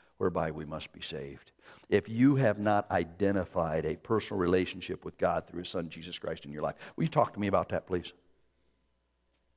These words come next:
'Cause it's the most important thing that you can do. And as you've done that,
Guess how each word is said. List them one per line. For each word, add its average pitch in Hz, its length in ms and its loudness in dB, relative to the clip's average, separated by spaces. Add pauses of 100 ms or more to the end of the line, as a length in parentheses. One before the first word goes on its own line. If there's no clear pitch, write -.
(640)
'Cause 92 160 -6
it's - 160 -8
the 87 100 -4
most 104 440 -2
important 85 560 -6
thing 87 200 -14
that - 160 -14
you 95 80 -12
can 87 160 -18
do. - 300 -20 (1300)
And 98 160 0
as 127 340 -2
you've 135 300 0
done 123 240 0
that, 85 260 -10